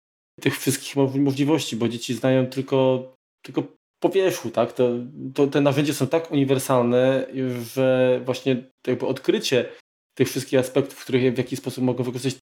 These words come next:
to pozwoli jakby im uniknąć takiego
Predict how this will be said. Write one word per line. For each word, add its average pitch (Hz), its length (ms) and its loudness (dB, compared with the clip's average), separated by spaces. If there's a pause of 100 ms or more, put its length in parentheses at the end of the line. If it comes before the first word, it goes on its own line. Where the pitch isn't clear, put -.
to 165 400 2
pozwoli 139 640 2 (200)
jakby 135 180 4
im 196 280 2
uniknąć 147 540 2
takiego 131 640 2